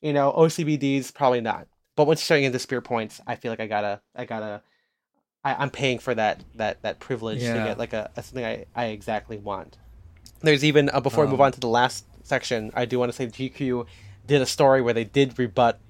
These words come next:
Speaker 1: cost per wear. He says, "Getting dressed ceases to be about imagination or fun or self-expression.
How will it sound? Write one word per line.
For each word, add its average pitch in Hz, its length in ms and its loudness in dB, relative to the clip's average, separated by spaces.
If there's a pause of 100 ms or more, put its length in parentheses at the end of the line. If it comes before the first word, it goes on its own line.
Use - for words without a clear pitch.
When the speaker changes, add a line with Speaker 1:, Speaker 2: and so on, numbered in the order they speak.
(220)
Speaker 1:
cost 127 300 4
per 127 140 0
wear. 117 340 6
He 120 120 -6
says, 117 180 -6
"Getting 131 320 2
dressed 123 340 0
ceases 156 360 -4
to 135 80 -4
be 127 140 0
about 120 300 2
imagination 120 720 -2
or 117 160 0
fun 139 400 4 (240)
or 143 140 4
self-expression. 135 760 2